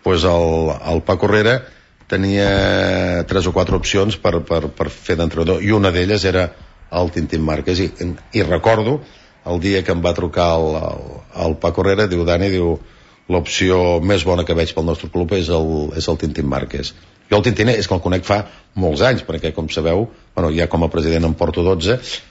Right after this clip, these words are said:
o onze, i després vaig estar en el, en el futbol base, que el Tintín Márquez també, també havia estat en allà.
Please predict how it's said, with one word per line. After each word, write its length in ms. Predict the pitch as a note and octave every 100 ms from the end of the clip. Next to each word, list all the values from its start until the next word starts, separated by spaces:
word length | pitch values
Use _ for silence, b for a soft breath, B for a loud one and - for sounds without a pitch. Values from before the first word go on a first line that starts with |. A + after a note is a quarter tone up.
| -
o 140 | D#2+
onze, 320 | F2 F#2+ F#2+ C#3 -
i 480 | - F2+ F2 E2 D#2+ D#2
després 240 | D#2 F2
vaig 180 | G2 F2+
estar 300 | E2+ F2 E2 D#2 E2+
en 140 | E2+
el, 160 | D#2+ D#2 D2 -
en 140 | E2+ E2
el 240 | D#2 D2+ D2
futbol 260 | F2 F2 D#2+
base, 220 | D#2+ F2+
que 80 | F2
el 80 | E2
Tintín 240 | D2+ D#2
Márquez 320 | D#2 D2 E2
també, 300 | E2+ D#2+ D#2 D2 B B B
també 240 | - E2+ E2+
havia 160 | D#2
estat 300 | D2 D2+ D#2
en 80 | D2
allà. 240 | C#2+ C2